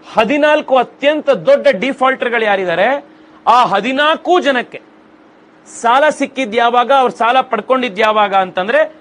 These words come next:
ಯು ಪಿ ಎ ಸರ್ಕಾರದ ಅವಧಿಯಲ್ಲಿ. ಇಂಥ ದರಿದ್ರ ಆಡಳಿತ ನಡೆಸಿ, ಭ್ರಷ್ಟಾಚಾರದಿಂದ ತುಂಬಿ ತುಳುಕಾಡದಂತ ಆಡಳಿತ ನಡೆಸಿ,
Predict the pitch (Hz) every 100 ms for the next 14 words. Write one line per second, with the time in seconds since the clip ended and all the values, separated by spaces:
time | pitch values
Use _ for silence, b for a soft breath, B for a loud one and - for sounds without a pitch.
0 | - 165 247 - 247 233 233 202 208 190
1 | 185 165 165 160 135 - - _ _ _
2 | _ - - _ _ - _ - - -
3 | - - - - - - - - _ _
4 | - - _ - - 254 294 285 277 285
5 | 180 123 214 311 240 320 254 247 262 254
6 | 220 185 - 139 170 233 - - _ -
7 | - - - - - 135 190 233 - 320
8 | 311 294 277 262 - - _ _ _ _
9 | _ - - - 185 269 285 277 277 285
10 | 285 - 254 277 330 320 294 - 226 233
11 | 240 226 214 180 151 - 151 233